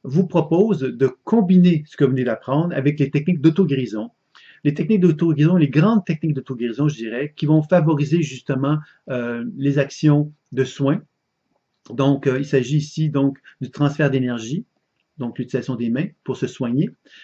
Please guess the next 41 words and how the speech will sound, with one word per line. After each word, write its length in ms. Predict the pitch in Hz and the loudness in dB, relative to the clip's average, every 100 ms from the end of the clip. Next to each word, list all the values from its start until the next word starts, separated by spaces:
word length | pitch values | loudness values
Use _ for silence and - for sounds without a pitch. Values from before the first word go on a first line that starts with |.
| - | -8
le 180 | 139 185 | 4 4
tra-, 260 | 196 180 - | 6 0 2
la 180 | 151 160 | 2 2
chirurgie 380 | - 180 151 160 | 2 2 2 2
énergétique, 680 | 143 131 120 - 214 _ _ - - | 2 0 -4 -6 -8 _ _ -16 -2
la 140 | 147 | 0
possibilité 480 | 151 151 160 147 202 | 0 0 -2 0 2
d'utiliser 480 | 143 131 - 151 151 | 2 0 0 2 4
nos 140 | 143 | 4
mains 240 | 139 147 147 151 - | 4 2 2 -2 -4
et 140 | 135 135 | 0 2
d'avoir 340 | 131 135 143 | 2 2 0
des 120 | 131 | 0
prolongements 640 | 139 185 190 185 156 165 156 | -2 2 4 4 2 4 4
de 60 | |
nos 120 | 139 | 4
mains 180 | 131 139 | 2 0
pour 160 | - - | -4 -6
faire 120 | 139 | -6
des 140 | 113 | -2
opérations 760 | 151 151 147 139 - 147 139 131 | -4 -4 -4 -4 -4 -2 -2 -2
dans 180 | 120 120 | -6 -4
des 180 | 117 | -4
organes 580 | 127 110 127 131 127 107 - _ _ - | -4 -4 -4 -4 -4 -6 -10 _ _ -2
et 180 | 139 131 | 0 0
de 100 | 123 | -2
pouvoir 340 | - 139 - | -2 -4 2
enlever 280 | 156 147 156 | 4 6 4
des 200 | 127 120 | 0 -4
énergies 260 | 120 135 | -6 -6
de, 260 | 123 117 110 _ _ 120 | -4 -6 -8 _ _ -8
de, 140 | 117 _ _ | -8 _ _
de 80 | 139 | -14
toxines, 640 | - 120 - - 160 127 | -10 -12 -4 2 2 2
pourrait-on 300 | - 127 120 | -2 -6 -4
dire, 100 | 113 | -6
qui 80 | 139 | -6
sont 80 | 127 | -6
dans 80 | 117 | -6
notre 420 | 110 113 - 113 | -6 -8 -10 -8
corps, 380 | 131 151 180 | -4 -2 -4